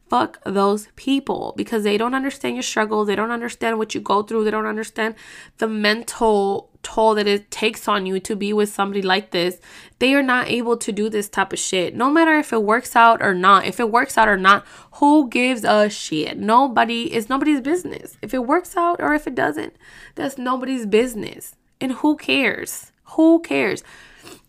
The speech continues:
You know what I'm saying? You do what makes you happy. If it works out or not, it's okay. Move on. The world is not over. You will survive. Just like any other fucking boyfriend that probably w-, didn't work out with you, it's the same fucking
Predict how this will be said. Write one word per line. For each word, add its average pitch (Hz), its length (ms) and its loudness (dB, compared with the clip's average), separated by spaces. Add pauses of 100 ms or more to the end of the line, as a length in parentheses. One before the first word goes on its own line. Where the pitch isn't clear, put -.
(100)
You - 80 -6
know 254 80 -4
what 254 80 -4
I'm 254 120 -8
saying? 262 300 -4
You 262 280 2
do 320 160 4
what 302 140 0
makes 240 260 -6
you 233 120 -6
happy. 233 560 -2
If 202 200 -4
it 190 100 0
works 185 360 -4
out 190 80 -2
or 185 80 -6
not, 269 400 0
it's 208 240 -4
okay. 247 540 -4
Move 202 360 -4
on. 233 420 2
The 214 80 2
world 196 300 -2
is 175 140 -4
not 165 200 -4
over. 294 580 4 (420)
You 226 280 -2
will 233 180 2
survive. 196 800 4
Just 214 300 0
like 214 320 0
any 226 320 -4
other 226 220 -2
fucking 226 360 -6
boyfriend 202 500 0
that 190 320 -4
probably 190 240 4
w-, 185 280 -6
didn't 196 300 0
work 196 200 -2
out 190 160 6
with 208 260 -4
you, 190 200 0
it's 202 200 -4
the 202 100 -6
same 180 480 -6 (280)
fucking 170 460 -4